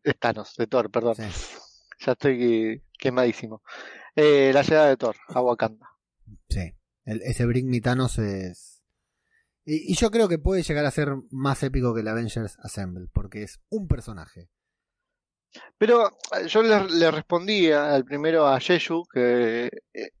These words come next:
Speaker 1: eh, no es la llegada de, de Thor, es la llegada de Thor, de Rocket y de Groot. Se olvidan
Speaker 2: Sí.
Speaker 1: de ellos dos.
Speaker 2: Sí, sí, es que pasan en
Speaker 1: Ellos
Speaker 2: segundo
Speaker 1: también
Speaker 2: plano.
Speaker 1: llegan, eh, también hicieron parte de la estrella, la estrella de la muerte, estaba por decir.
Speaker 2: <laughs>
Speaker 1: Uf.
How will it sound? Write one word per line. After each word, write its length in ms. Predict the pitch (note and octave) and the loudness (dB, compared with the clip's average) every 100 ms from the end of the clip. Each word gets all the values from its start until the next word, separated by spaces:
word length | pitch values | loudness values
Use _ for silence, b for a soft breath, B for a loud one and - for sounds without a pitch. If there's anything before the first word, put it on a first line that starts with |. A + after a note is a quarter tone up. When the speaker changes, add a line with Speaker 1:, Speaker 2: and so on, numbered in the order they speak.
| - | -2
Speaker 1:
eh, 160 | F#3+ | 0
no 120 | G#3 | 2
es 60 | B3 | 2
la 80 | F#3 | 2
llegada 420 | - D3 C#3 C#3 | 2 4 6 6
de, 400 | C3 C3 B2+ B2 C3 | 4 4 4 2 2
de 160 | B2+ | 0
Thor, 260 | - B2+ A#2 _ _ b b b | 2 0 0 _ _ b b b
es 140 | G#3+ A3+ | 0 4
la 120 | A3+ | 2
llegada 300 | - G3 G3+ | 4 6 6
de 140 | E3 | 6
Thor, 360 | D3 G#3+ G#3+ - _ | 4 2 2 -2 _
de 200 | F3 G3 | 2 2
Rocket 420 | A3+ C4+ C4+ B3 _ | 4 2 2 0 _
y 140 | D#3+ | 0
de 140 | D#3+ E3+ | 2 2
Groot. 300 | A3 A#3+ - | 0 -2 -6
Se 220 | - E3+ | -4 0
olvidan 340 | E3+ B3 B3 F3+ | 2 4 2 4
Speaker 2:
Sí. 40 | |
Speaker 1:
de 80 | B2 | 2
ellos 220 | - C3+ | 0 0
dos. 280 | B2+ A2+ - | 0 0 -2
Speaker 2:
Sí, 240 | D#3+ D#3+ D3+ | -2 0 0
sí, 140 | C#3 | -2
es 80 | C3+ | -2
que 120 | A#2 | -2
pasan 260 | C3 C#3 A3+ | -2 0 0
en 40 | |
Speaker 1:
Ellos 100 | G#3+ | 2
Speaker 2:
segundo 240 | G3 F3+ | 2 4
Speaker 1:
también 180 | A3 G#3+ | 4 4
Speaker 2:
plano. 100 | G3+ | 4
Speaker 1:
llegan, 520 | F3+ - D#3+ E3 F3+ - - | 4 4 2 0 -4 -16 -2
eh, 380 | B2 A#2+ A#2+ - - - | 0 2 0 -6 -12 0
también 300 | D3 F#3+ A#3 | 0 2 0
hicieron 440 | F#3+ F#3+ F3+ D3+ | 2 4 4 2
parte 280 | D#3 D#3+ D3+ | 2 2 4
de 360 | C#3 B2+ A#2+ A#2+ | 4 4 2 0
la 160 | A#2 | -2
estrella, 520 | A2 - C#3 - C3 A#2 A#2+ b b b b b _ _ | -2 2 0 2 2 2 -2 b b b b b _ _
la 60 | B2 | -6
estrella 300 | - G#3+ F3 | -4 -2 2
de 40 | |
la 60 | D3 | 2
muerte, 240 | D#3 C3+ A#2+ | 2 -2 0
estaba 240 | - A#2 | 0 0
por 160 | A2+ A#2 | 2 0
decir. 220 | A2 B2 | 0 -4
Speaker 2:
<laughs> 40 | - | -6
Speaker 1:
Uf. 200 | F#3+ | -6